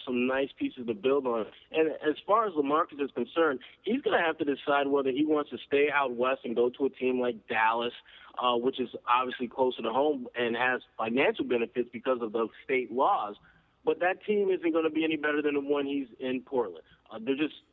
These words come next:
they're, they're gonna be good enough to get to the playoffs, and that's pretty much it. At least if you come out east, you got a chance for a deeper playoff run, and you could be, you know, joining Boston, you could be the,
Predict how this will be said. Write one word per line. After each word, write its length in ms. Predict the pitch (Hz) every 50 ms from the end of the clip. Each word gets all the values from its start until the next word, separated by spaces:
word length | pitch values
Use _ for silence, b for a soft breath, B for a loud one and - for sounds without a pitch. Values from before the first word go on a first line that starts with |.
| _ _
they're, 240 | 135 131 131 135 131
they're 160 | 120 117 131
gonna 180 | 135 151 151 156
be 80 | 147 147
good 180 | 131 143 147
enough 200 | 156 156 151 151
to 60 | 156
get 120 | 139 147 131
to 80 | 143
the 60 | 131 127
playoffs, 420 | 123 - 139 139 139 135 135 117
and 80 | 117 127
that's 160 | 131 131 -
pretty 220 | _ - 147 139
much 180 | 131 123 120 113 - -
it. 220 | 139 104 90 - b b b b b b b -
At 80 | 139 135
least 280 | 139 147 160 190 190 -
if 100 | 196 165
you 80 | 185
come 220 | 180 - 180 170 170
out 160 | 160 151 -
east, 240 | - 156 - - - b b b b
you 140 | - 147 143
got 120 | 139 131
a 40 | 123
chance 320 | 113 - 147 139 139 139 - - _ _
for 200 | 131 123 120 110
a 20 |
deeper 360 | 104 95 - 135 151 156 170 156
playoff 340 | 156 - 165 151 143 135 131 -
run, 260 | 135 131 131 131 127 b b b b b -
and 120 | 127 131
you 140 | 135 151 170 -
could 300 | - 170 165 165 147 127
be, 380 | 139 143 147 147 139 135 123 - _
you 100 | 143 127
know, 240 | 120 113 123 110 110 123
joining 260 | 135 143 143 139 127
Boston, 380 | 117 131 135 143 151 - 131 131
you 80 | 139
could 140 | 143 147 127
be 120 | 135 135
the, 180 | 131 123 120 120